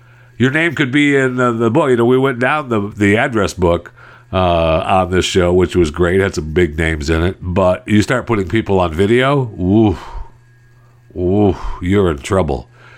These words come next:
And I know, uh, you know, Alan Dershowitz, who's been, uh,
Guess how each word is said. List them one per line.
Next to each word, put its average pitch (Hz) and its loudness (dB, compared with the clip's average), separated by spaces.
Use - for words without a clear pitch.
And 117 0
I 117 0
know, 120 0
uh, 85 0
you 110 0
know, 95 0
Alan 101 0
Dershowitz, 104 0
who's 90 2
been, 87 -2
uh, 76 -2